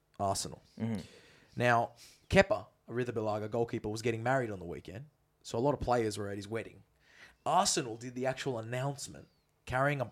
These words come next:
Speaker 1: an Arsenal box. They, like, took it through the train, took it on a car, all the way to Kai Havertz, gave him an Arsenal jersey at Kepa's wedding.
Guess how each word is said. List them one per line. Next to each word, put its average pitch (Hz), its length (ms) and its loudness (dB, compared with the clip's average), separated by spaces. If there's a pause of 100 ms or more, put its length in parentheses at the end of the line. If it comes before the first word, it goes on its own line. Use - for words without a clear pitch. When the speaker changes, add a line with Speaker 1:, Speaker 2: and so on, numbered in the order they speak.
(100)
Speaker 1:
an 117 100 0
Arsenal 123 380 2
box. 113 420 -2
They, 110 160 -6
like, 98 160 -6
took - 180 -4
it - 80 -10
through 120 140 -4
the 127 60 -6
train, 113 400 -6
took - 160 -12
it 107 60 -4
on 110 80 -8
a 104 40 -6
car, 110 460 0 (340)
all 160 140 6
the 156 80 6
way 147 100 6
to 135 60 2
Kai 131 220 4
Havertz, 131 360 4
gave 143 180 4
him 143 120 2
an 120 60 -2
Arsenal 135 360 2
jersey 113 380 -2 (260)
at 151 160 10 (100)
Kepa's 139 320 0
wedding. 104 300 -4